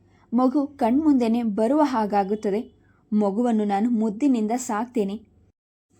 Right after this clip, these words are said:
ಬೇಗ ಅತ್ತಿಗೆಯನ್ನು ಕರೆದುಕೊಂಡು ಬನ್ನಿ" ಎಂದು ತಂದೆಗೂ ಅಣ್ಣನಿಗೂ ಹೇಳಿದ್ಲು. ಇಬ್ಬರಲ್ಲೂ ಇಷ್ಟೊಂದು ಹೊಂದಾಣಿಕೆ ಇದೆ ಎಂದು ಸಂತೋಷಗೊಂಡು ಮಗು ಬಾಣತಿಯನ್ನು ಕರೆದುಕೊಂಡು ಬಂದ್ರು.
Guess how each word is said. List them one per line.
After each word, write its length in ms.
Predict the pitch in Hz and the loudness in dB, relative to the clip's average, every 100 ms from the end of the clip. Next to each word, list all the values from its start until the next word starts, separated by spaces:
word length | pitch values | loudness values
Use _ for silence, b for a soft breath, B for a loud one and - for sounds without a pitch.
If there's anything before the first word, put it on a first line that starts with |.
| _ - - - | _ -20 -20 0
ಬೇಗ 340 | 226 208 196 196 202 - | 4 6 4 2 -2 0
ಅತ್ತಿಗೆಯನ್ನು 540 | 220 - 285 226 226 | -2 2 2 4 0
ಕರೆದುಕೊಂಡು 540 | 233 214 254 - 233 202 | 0 0 -2 -2 0 2
ಬನ್ನಿ" 360 | 196 190 226 - | 0 -2 -8 -4
ಎಂದು 320 | 233 240 226 226 | 2 4 4 0
ತಂದೆಗೂ 640 | - 190 190 202 196 214 - | -2 -2 2 2 0 -4 -4
ಅಣ್ಣನಿಗೂ 500 | 220 262 277 202 277 | 2 4 4 2 -2
ಹೇಳಿದ್ಲು. 560 | 269 202 196 202 - _ _ _ _ b b b | -2 -2 -2 -4 -8 _ _ _ _ b b b
ಇಬ್ಬರಲ್ಲೂ 600 | 220 170 202 196 196 208 208 _ _ _ _ | -4 0 0 0 0 -2 -4 _ _ _ _
ಇಷ್ಟೊಂದು 540 | - 254 - 277 226 233 | -4 -4 0 2 2 0
ಹೊಂದಾಣಿಕೆ 760 | - 214 214 247 285 262 247 | -4 -2 2 4 4 2 0
ಇದೆ 340 | 226 233 262 _ _ _ _ _ _ _ | -2 -4 -8 _ _ _ _ _ _ _
ಎಂದು 300 | 269 269 254 | 2 2 0
ಸಂತೋಷಗೊಂಡು 1080 | 247 220 220 262 311 294 214 214 220 240 - | -4 -2 0 2 0 0 -2 -2 -2 -4 -6
ಮಗು 400 | 214 220 202 220 208 | -2 0 0 -2 -4
ಬಾಣತಿಯನ್ನು 640 | 190 202 269 294 233 226 | -4 0 2 2 0 -2
ಕರೆದುಕೊಂಡು 640 | 240 226 226 269 220 202 277 | -4 -2 -2 -2 -2 -2 0
ಬಂದ್ರು. 300 | 233 214 | 0 0